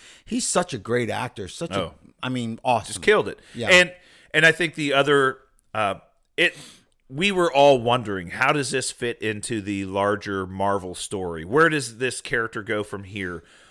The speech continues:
Speaker 2: Are we going to see Loki again? Are we gonna get a Loki season three? Um, what happens to the T V A? We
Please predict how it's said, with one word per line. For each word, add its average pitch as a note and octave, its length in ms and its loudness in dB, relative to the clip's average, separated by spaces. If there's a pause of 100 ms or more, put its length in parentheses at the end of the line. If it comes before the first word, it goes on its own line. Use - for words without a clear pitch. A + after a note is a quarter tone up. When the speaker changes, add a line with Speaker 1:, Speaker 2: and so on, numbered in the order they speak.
(120)
Speaker 2:
Are D3 180 4
we D3+ 120 0
going C3+ 220 -6
to A#2 80 -6
see A2+ 260 -6
Loki G2+ 380 -2
again? F#2 380 -6
Are G#2 100 -4
we C3 100 -2
gonna C3 160 -6
get A#2+ 120 -4
a A#2 80 -4
Loki A#2 320 -2
season A2 380 -8
three? A#2 580 -2 (340)
Um, G#2 260 0
what C#3+ 140 2
happens C#3+ 400 0
to C#3+ 40 -8
the B2+ 120 -4
T C3+ 220 -4
V B2+ 180 0
A? A#2 160 4
We G#2 340 -4